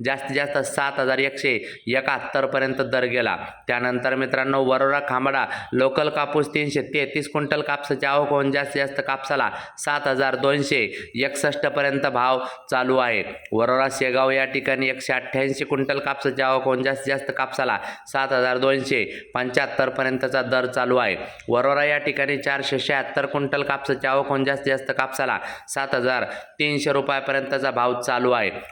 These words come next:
उमरेड बाजार समितीमध्ये पाचशे क्विंटल कापसाची आवक होऊन जास्तीत जास्त कापसाला सात हजार एकशे चाळीस रुपयाचा दर मिळताना दिसत आहे. पारशिवनी बाजार समितीमध्ये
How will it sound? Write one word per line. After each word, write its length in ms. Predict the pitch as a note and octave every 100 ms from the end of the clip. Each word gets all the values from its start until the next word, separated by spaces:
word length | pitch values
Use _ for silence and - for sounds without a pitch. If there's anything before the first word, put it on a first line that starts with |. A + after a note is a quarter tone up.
| -
उमरेड 340 | C3 C#3+ D3+
बाजार 340 | D3 C#3+ D3 D3
समितीमध्ये 560 | D3 C#3 C#3+ C#3+ C#3
पाचशे 460 | C3+ - C#3 - D3+
क्विंटल 340 | D3+ C#3+ C#3+
कापसाची 440 | C#3+ C#3 - C3+ C#3
आवक 220 | C#3+ C#3+
होऊन 180 | C#3 C3+
जास्तीत 300 | C#3+ C#3+ C#3
जास्त 160 | C#3 C3+
कापसाला 400 | C3+ - C3 A2 - - -
सात 180 | C#3+ C#3
हजार 200 | C3+ C3+
एकशे 720 | C3 C3+ - C3 G2 - - -
चाळीस 320 | C3 C#3 C#3+
रुपयाचा 440 | C#3 C#3 C3+ C3+
दर 220 | B2+ C3 B2+
मिळताना 420 | C3 B2+ B2+ C3
दिसत 400 | C3 B2 B2 B2
आहे. 500 | A2 F2 - - - _ -
पारशिवनी 480 | A#2+ B2 C#3 C#3 C#3+
बाजार 320 | C#3 C3+ C#3+
समितीमध्ये 680 | C#3+ C#3 C3+ C#3+ D3 C#3